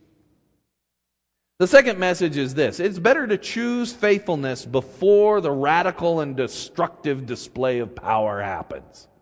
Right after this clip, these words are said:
Sometimes I think we, we ask too much. We ask too much. So often it seems like we're waiting for God to make some kind of move. And yet,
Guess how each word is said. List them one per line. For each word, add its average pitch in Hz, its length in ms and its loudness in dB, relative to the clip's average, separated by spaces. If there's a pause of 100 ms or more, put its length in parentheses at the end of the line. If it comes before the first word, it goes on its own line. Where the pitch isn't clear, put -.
(960)
Sometimes 240 320 2
I 196 100 4
think 180 260 -4
we, 156 720 0
we 147 480 -6
ask 175 380 -8
too 170 160 -6
much. - 520 -10 (2250)
We 123 120 -6
ask 175 320 -6
too 147 160 -4
much. 101 440 -12
So 165 140 2
often 208 260 2
it 170 80 -2
seems 190 280 -2
like 160 220 2
we're 139 120 2
waiting 202 540 -2
for 180 120 -8
God 156 600 -6 (360)
to 143 120 -4
make 156 240 -2
some 143 180 -6
kind 135 300 -6
of 120 80 -4
move. 98 760 -8 (1160)
And 143 100 -4
yet, 180 420 2